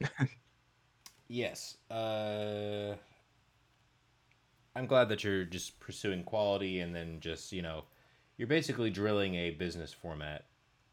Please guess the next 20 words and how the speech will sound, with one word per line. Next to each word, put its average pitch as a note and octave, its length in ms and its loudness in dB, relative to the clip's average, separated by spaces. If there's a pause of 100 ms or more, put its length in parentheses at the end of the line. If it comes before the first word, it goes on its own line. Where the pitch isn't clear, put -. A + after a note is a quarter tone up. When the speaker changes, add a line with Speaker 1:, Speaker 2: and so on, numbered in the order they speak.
(220)
Speaker 2:
whether F2+ 260 0
you D2+ 220 -2
Speaker 1:
Mm-hmm. - 20 -2
Speaker 2:
know D#2 240 -4
it D2 80 -8
or C#2+ 40 -8
not. C#2+ 400 -6 (480)
Um, D2+ 680 -10 (1300)
and F#2+ 80 -10
I F2+ 80 -4
think F2 200 -8
that's D#2 220 -6
good C#2+ 200 -10
for - 140 -12
you D2 260 -8 (200)
to - 80 -10
stretch - 300 -8
your D2+ 100 -10
legs, D2 320 -14
so C#2 280 -10